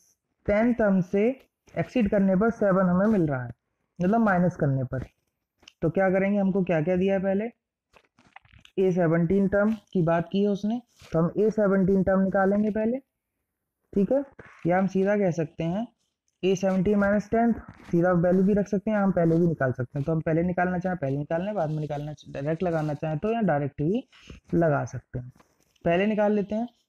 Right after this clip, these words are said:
तो ए seventeen equal to A सेवनटीन minus one into D, ए सेवनटीन निकला ए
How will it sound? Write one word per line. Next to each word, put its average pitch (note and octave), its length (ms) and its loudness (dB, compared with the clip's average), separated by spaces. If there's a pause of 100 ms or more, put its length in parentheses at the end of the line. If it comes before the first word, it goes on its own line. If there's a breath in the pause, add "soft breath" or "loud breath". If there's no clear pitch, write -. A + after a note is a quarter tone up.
तो - 60 -6
ए G3+ 120 2
seventeen G3+ 460 0
equal G3 240 0
to A3+ 120 0
A G#3 180 2
सेवनटीन F#3 420 0
minus F3+ 260 -4
one F#3 140 -10
into F#3+ 280 -2
D, A#3+ 80 0 (400)
ए F#3+ 160 2
सेवनटीन F#3+ 360 2
निकला E3 320 2
ए E3+ 260 2